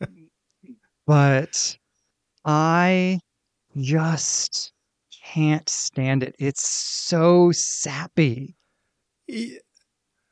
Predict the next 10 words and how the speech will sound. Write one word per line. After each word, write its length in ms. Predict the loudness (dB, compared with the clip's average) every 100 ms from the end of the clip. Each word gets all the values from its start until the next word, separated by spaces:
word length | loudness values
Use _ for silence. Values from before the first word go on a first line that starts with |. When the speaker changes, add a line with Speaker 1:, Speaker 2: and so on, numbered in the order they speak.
| _ _ -2
Speaker 2:
And 180 | 4 4
it's 80 |
Speaker 1:
yeah. 120 | 6 6
Speaker 2:
like, 400 | 6 4 -4 -20 _ _ 0
it's 160 | 2
very 680 | 0 -4 0 4 6 8 8
melancholy. 1200 | 6 4 2 4 4 4 2 2 2 4 4 2 -4 _ _ _ _ _ _ -12
Speaker 1:
Well, 280 | 2 6 6
Speaker 2:
Like, 80 | 6
Speaker 1:
yes. 480 | 4 4 2 -2